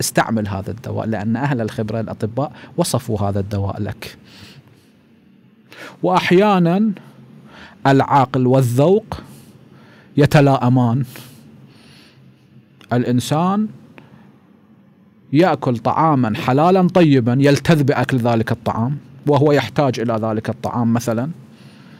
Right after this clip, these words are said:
أفرض واحد جسمه يحتاج إلى نوعية خاصة من العناصر، وصفوه لأنه كل الطعام الفلاني الذي يحب ذلك الطعام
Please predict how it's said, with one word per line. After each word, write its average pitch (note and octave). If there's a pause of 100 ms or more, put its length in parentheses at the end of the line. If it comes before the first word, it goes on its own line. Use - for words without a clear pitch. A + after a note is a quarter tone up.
(140)
أفرض B2
واحد B2
جسمه C#3
يحتاج C3+
إلى D3+ (440)
نوعية C3+
خاصة C3
من A#2+
العناصر، C3+
وصفوه D#3+
لأنه A#2+ (160)
كل G3+
الطعام D#3+
الفلاني D#3+
الذي G3+
يحب F#3
ذلك A#2
الطعام G#2